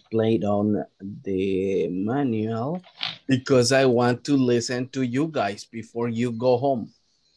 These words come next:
Oh, actually, before you, you disconnect yourself because you are at home already.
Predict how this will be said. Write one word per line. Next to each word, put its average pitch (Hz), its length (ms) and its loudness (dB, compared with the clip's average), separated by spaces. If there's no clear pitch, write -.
Oh, 104 160 -8
actually, 107 340 -10
before 104 380 -6
you, 110 360 -2
you 107 400 0
disconnect 104 800 -6
yourself 120 600 0
because 104 300 -6
you 104 160 2
are 104 100 4
at 85 200 -2
home 101 320 -6
already. 87 340 -8